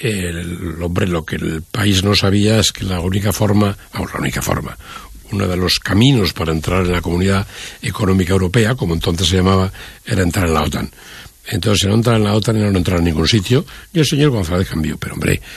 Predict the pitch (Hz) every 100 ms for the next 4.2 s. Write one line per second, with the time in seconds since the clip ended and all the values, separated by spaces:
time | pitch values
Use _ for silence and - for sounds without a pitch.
0 | - - - - 104 98 98 - - -
1 | - 120 - - - - - 87 - -
2 | - 90 117 - 120 - - - - _
3 | - - - - 90 107 107 - 113 131
4 | -